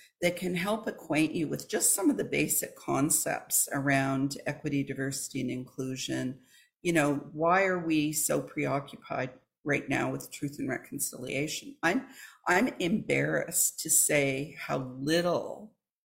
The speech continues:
I knew about the history of genocide in Canada.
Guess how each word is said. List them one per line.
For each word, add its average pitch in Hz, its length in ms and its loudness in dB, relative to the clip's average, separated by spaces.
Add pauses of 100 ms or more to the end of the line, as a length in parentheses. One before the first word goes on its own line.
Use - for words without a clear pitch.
(180)
I 147 140 4
knew 139 560 2 (420)
about 143 240 2
the 139 80 -8
history 143 380 0
of 139 100 -4
genocide 131 640 0
in - 160 -4
Canada. 135 540 -4